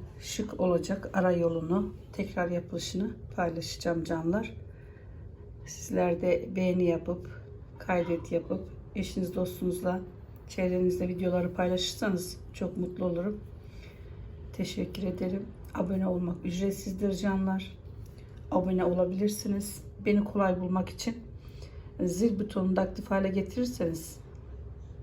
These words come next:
kanalımın köşesinde bulunur, hemen sağ köşede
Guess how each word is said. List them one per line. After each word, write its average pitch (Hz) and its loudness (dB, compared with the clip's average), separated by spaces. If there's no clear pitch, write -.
kanalımın 170 2
köşesinde 170 0
bulunur, 165 0
hemen 165 0
sağ 165 -2
köşede 175 -4